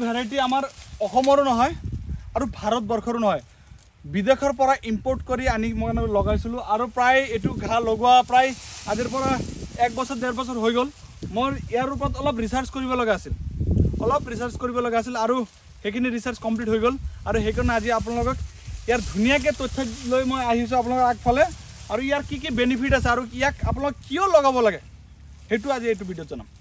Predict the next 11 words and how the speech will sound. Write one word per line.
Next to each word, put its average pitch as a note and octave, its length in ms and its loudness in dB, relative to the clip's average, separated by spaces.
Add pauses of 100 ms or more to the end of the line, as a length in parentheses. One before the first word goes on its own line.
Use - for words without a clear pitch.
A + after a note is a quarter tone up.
(760)
প্ৰথমতে C4 340 2
আপোনালোক C#4+ 260 2
মন A#3+ 180 4
কৰক, B3 180 2 (400)
এইটো G#3+ 180 -4
ঘাঁহৰ G#3+ 320 0
পাত, D#3+ 120 -2 (760)
এইটো C4 180 -2
যিটো D4 180 -4
ঘাঁহৰ A3 300 4
পাত B3+ 180 2